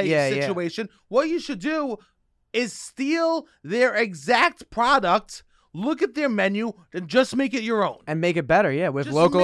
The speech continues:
Speaker 2: make it,
Speaker 1: ingredients
Speaker 2: yes.
Speaker 1: or do some kind of little local flair. A hundred percent. Van Leeuwen's is now all over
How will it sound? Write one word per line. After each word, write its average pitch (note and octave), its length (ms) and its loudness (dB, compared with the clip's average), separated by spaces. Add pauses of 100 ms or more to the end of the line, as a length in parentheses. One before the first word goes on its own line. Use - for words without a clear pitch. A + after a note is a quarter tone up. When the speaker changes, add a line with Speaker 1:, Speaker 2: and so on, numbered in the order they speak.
(100)
Speaker 2:
make F3+ 100 6
it, E3+ 40 2
Speaker 1:
ingredients E3+ 680 0
Speaker 2:
yes. - 20 -8
Speaker 1:
or D3+ 80 -2
do D#3+ 160 2
some E3+ 220 2
kind E3 380 -4
of D#3+ 80 2
little D#3 240 0
local D3+ 340 0
flair. D3+ 460 0
A B2+ 100 -10
hundred D#3+ 180 -4
percent. D#3+ 280 -4
Van F#3 200 2
Leeuwen's G3+ 320 6
is C#3 120 -4
now D3 220 2
all D3+ 240 4
over D3 420 0